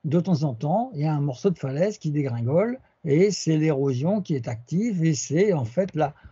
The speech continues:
construction géologique qui se fait, euh, peu à peu. À gauche,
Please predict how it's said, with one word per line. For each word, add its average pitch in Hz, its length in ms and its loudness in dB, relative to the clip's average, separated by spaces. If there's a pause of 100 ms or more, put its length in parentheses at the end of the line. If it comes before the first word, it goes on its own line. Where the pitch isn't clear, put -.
(160)
construction 180 600 -2
géologique 151 580 0
qui 160 140 0
se 151 220 0
fait, 185 400 0
euh, 143 100 2
peu 160 220 0
à 156 60 2
peu. 127 260 -6 (600)
À 127 140 0
gauche, 233 540 2